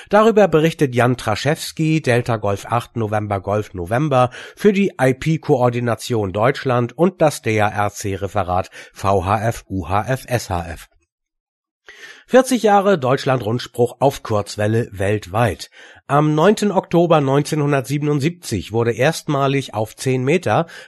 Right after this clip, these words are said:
der Deutschland-Rundspruch von Dortmund aus weltweit abgestrahlt. Seit vielen Jahren erfolgt dies jetzt an jedem Sonntag unter Delta Foxtrot null Delta Sierra von der Clubstation des Ortsverbandes Dortmund Süd,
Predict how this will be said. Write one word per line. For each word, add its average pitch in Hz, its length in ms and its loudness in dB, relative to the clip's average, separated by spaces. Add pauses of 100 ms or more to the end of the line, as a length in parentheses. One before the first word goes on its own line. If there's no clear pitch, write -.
der 143 240 2
Deutschland-Rundspruch 117 1120 0
von 131 280 -2
Dortmund 107 560 -2
aus 101 360 -2
weltweit 95 680 -4
abgestrahlt. - 720 -4 (360)
Seit 175 180 2
vielen 247 260 4
Jahren 143 320 2
erfolgt 156 600 0
dies 180 320 -2
jetzt 147 500 -2
an 107 120 -2
jedem 170 320 2
Sonntag 117 580 0 (260)
unter 120 420 0
Delta 123 440 2
Foxtrot - 520 -4
null 110 280 0
Delta 98 420 -2
Sierra 143 520 2 (100)
von 220 180 2
der 208 80 4
Clubstation 131 640 0
des 123 160 -2
Ortsverbandes 110 800 -2
Dortmund 101 640 -4
Süd, 120 480 -2